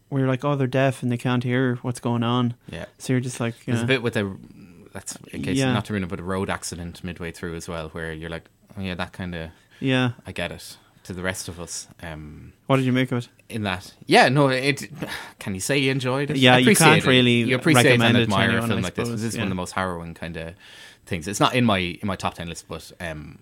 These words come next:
Speaker 2: it's definitely one I'd kind of admire and
Speaker 1: Mm.
Speaker 2: one to kind of seek out. <laughs>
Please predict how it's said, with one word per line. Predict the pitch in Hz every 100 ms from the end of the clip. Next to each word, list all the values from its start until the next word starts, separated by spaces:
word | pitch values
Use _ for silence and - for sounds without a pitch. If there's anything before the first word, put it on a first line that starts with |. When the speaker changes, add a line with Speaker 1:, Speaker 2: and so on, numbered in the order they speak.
| _
Speaker 2:
it's | -
definitely | - - 82 78
one | 76
I'd | 73
kind | - 78
of | 80
admire | 85 80 78 -
and | 127 123 120
Speaker 1:
Mm. | - _ - - _
Speaker 2:
one | - 101 95
to | 95 - -
kind | 92
of | 85
seek | - 90 85
out. | 82 - - - -
<laughs> | -